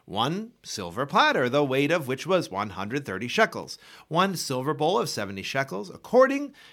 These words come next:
to the shekel of the sanctuary, both of them full of fine flour mixed with oil for a meal offering.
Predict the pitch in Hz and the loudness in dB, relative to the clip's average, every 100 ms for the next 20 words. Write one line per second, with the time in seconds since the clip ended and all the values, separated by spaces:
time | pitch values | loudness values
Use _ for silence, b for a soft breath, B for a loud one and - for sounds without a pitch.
0 | - 117 104 - 135 139 190 233 262 - | -12 -6 -4 0 0 0 -2 -2 -4 0
1 | 220 175 196 190 208 151 107 110 104 110 | -2 -2 -2 0 2 0 -4 -6 -10 -10
2 | 113 - 214 214 208 B B B _ 139 | -8 0 2 2 -2 B B B _ -4
3 | - 185 208 214 - 185 196 185 165 202 | 4 6 6 6 6 8 8 6 2 -2
4 | - - - 135 127 - 196 214 190 139 | -4 -6 -4 -4 -4 2 4 4 0 -4
5 | 117 117 123 104 85 - 60 - | -4 -4 -4 -2 -4 -6 -18 -20